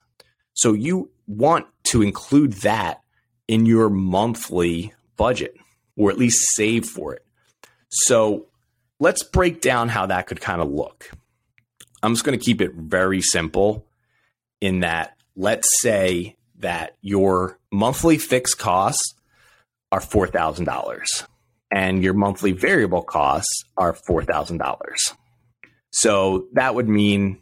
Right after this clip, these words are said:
you know, your car payment, like, let's talking fixed again, your car payment, your cell phone, your utilities, your gym memberships, your H O A fees, all the, all that stuff. Like, if you have a cleaning service that's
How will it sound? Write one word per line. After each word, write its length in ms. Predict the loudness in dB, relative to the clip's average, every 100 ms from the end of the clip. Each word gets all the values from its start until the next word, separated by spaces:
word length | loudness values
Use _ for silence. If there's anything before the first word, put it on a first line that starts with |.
| _ -8
you 100 | -2
know, 120 | 0
your 180 | 0 -2
car 380 | 0 2 2
payment, 680 | 0 -4 -2 0 0 -2 -6
like, 280 | -12 -12 -16 -20 _ _ _
let's 200 | -8 -6
talking 460 | -6 -4 -4 -4 -6
fixed 260 | -4 -4 -4
again, 120 | -2
your 80 | -2
car 200 | -2 -2
payment, 400 | -2 -2 -4 -4
your 100 | -2
cell 300 | 0 0 0
phone, 340 | 0 0 0
your 120 | 2
utilities, 1000 | 2 2 2 0 0 0 0 -2 -2 -4 -10 _ _ _
your 120 | -2
gym 220 | 0 0 0
memberships, 760 | 0 -2 0 0 0 0 -2
your 120 | -2
H 200 | 0 0
O 120 | 0 0
A 120 | 0
fees, 400 | -4 -4 -2 0
all 140 | 0
the, 280 | 0 -2 -2
all 220 | 2 2 2
that 240 | 0 -2
stuff. 400 | -2 -2 -2 -8 _ _ _ _ -8
Like, 160 | -6 -4
if 100 | -2
you 120 | 0
have 200 | 0 -4
a 80 | -4
cleaning 340 | -2 0 0
service 360 | 0 0 0 -2
that's 520 | -4 -4 -4 -4 -8